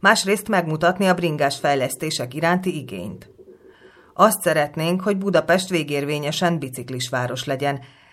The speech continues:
ezért szervezzük az iBike Budapestet. Olvashatjuk a Magyar Kerékpáros Klub oldalán. A felvonulás lezárt útvonalon halad.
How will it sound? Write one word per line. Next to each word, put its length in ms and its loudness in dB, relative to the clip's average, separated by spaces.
ezért 360 2
szervezzük 560 0
az 180 0
iBike 340 -2
Budapestet. 840 -8
Olvashatjuk 760 0
a 60 4
Magyar 340 2
Kerékpáros 600 -2
Klub 240 -4
oldalán. 600 -10
A 80 -10
felvonulás 720 4
lezárt 480 2
útvonalon 520 -4
halad. 380 0